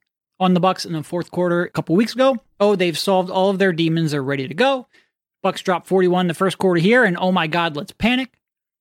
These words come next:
Look, I think there's some real concerns over how the Sixers match up with the Bucks. They haven't really played good defense against them in either game. They haven't really stopped them at any stage, even in the game that they lost. They just outshot 'em.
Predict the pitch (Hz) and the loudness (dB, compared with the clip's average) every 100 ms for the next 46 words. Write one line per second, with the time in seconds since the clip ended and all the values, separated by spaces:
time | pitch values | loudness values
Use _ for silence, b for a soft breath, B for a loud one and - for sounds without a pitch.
0 | _ _ _ _ _ _ _ - 196 190 | _ _ _ _ _ _ _ -2 0 0
1 | 175 240 233 196 190 185 208 214 196 - | 0 0 0 0 0 2 4 4 2 -4
2 | _ 185 165 196 202 247 190 165 170 175 | _ -4 -2 0 2 2 0 -2 -2 -2
3 | - 170 160 165 170 180 175 - 160 143 | -6 -8 -6 -4 -2 -2 -4 -6 -10 -10
4 | 156 123 196 214 185 151 185 202 170 156 | -10 -2 -2 -2 -2 -2 -2 -4 -6 -6
5 | 165 151 151 143 156 160 151 156 156 156 | -6 -6 -6 -6 -6 -6 -6 -6 -6 -6
6 | 147 156 - 147 147 139 143 170 220 151 | -6 -6 -6 -4 -4 -4 -4 -2 -2 -4
7 | 165 175 151 143 - 165 - 156 143 - | -4 -6 -6 -6 -4 -4 -4 -6 -6 -8
8 | _ _ _ _ 175 - 165 151 139 180 | _ _ _ _ -6 -4 -6 -6 -4 -2
9 | 208 220 - 170 160 147 151 151 - 139 | 0 0 -2 -2 -2 -2 -2 -4 -4 -6
10 | 131 160 220 - 143 143 - 139 131 - | -2 -2 -2 -4 -4 -6 -6 -8 -8 -4
11 | 151 190 233 | -4 -4 -6